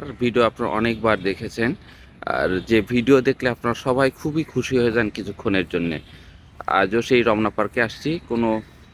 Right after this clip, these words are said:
নির্দিষ্ট ফুলের জন্য আজকে আসি নাই। প্রতিবারই তো আসি কোনো অপরিচিত ফুল ফুটলে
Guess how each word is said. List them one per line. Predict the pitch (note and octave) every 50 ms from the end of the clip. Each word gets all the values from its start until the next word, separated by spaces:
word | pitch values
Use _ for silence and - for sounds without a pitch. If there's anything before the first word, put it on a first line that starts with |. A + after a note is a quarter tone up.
| - - - A#2
নির্দিষ্ট | B2 C3+ B2+ - D3+ D3 - - E3+
ফুলের | C#3 - - C#3+ C#3+ D3 D#3 D3
জন্য | D3 D3+ D3 C3+ C3+
আজকে | B2 G#2+ G2 - - -
আসি | G2 F#2 - - G#2+
নাই। | G#2+ A#2 B2+ D3 D#3+ - - - - -
প্রতিবারই | A#2 - - A#2 A#2 A#2 A#2+ A#2+
তো | - C3+
আসি | A#2+ A#2 - C3
কোনো | - B2+ A#2 A#2+
অপরিচিত | D#2 A2 G#2+ - A#2+ A#2 A#2 A2 - - B2+ A2+ - -
ফুল | B2+ B2 A#2
ফুটলে | - - B2+ - - A#2+ A#2+ A#2 D3+